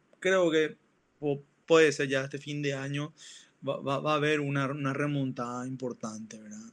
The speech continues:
Eh, hay que estar listo, hay que estar preparado, hay que ser consciente de que puede llegar a pasar y, y trabajar también para que eso suceda, ¿verdad?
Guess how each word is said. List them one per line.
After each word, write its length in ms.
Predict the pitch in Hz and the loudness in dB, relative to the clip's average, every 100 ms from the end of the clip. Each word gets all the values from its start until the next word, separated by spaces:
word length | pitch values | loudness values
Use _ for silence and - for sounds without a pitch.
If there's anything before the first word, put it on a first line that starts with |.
| - | -20
Eh, 240 | 110 107 104 | -20 -20 -20
hay 80 | 113 | -16
que 60 | 131 | -4
estar 180 | 139 | -2
listo, 420 | 139 131 147 160 147 | -2 -2 -2 2 2
hay 60 | |
que 80 | 143 | 2
estar 180 | 143 139 | 0 -4
preparado, 400 | 151 147 135 131 | -2 -2 -2 -4
hay 80 | 143 | -6
que 100 | 143 | -6
ser 220 | 143 139 _ _ | -8 -10 _ _
consciente 600 | - 139 135 139 139 139 | -4 -4 -2 -2 -2 0
de 200 | 147 147 | -2 -2
que 220 | 151 147 - - - | -4 -6 -8 -20 -8
puede 200 | - 139 | 0 2
llegar 200 | 139 139 | 4 2
a 100 | 143 | 0
pasar 340 | 147 147 165 196 | -2 -4 -2 -2
y, 160 | 285 294 | -4 -6
y 80 | |
trabajar 460 | 208 262 254 - 254 | -2 0 2 2 0
también 180 | 240 233 | 0 0
para 180 | 240 233 | 0 0
que 100 | 233 | -2
eso 180 | 202 226 | -4 -6
suceda, 520 | 208 - 214 151 135 | -6 -4 -4 -4 -6
¿verdad? 320 | 139 139 151 | -6 -6 -6